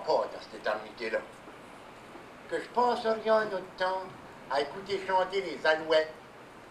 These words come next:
puis à sentir, là, les parfums des fleurs du paradis.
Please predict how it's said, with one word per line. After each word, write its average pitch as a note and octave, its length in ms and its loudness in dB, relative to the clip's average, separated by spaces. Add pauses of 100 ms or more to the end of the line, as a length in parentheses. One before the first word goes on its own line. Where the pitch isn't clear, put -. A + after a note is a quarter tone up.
(180)
puis - 100 -4
à - 120 2
sentir, G3 760 2
là, G3 220 0 (920)
les F3+ 100 0 (160)
parfums G3 440 2
des E3+ 120 -4
fleurs F#3+ 380 2
du F3+ 100 -8
paradis. D#3+ 360 2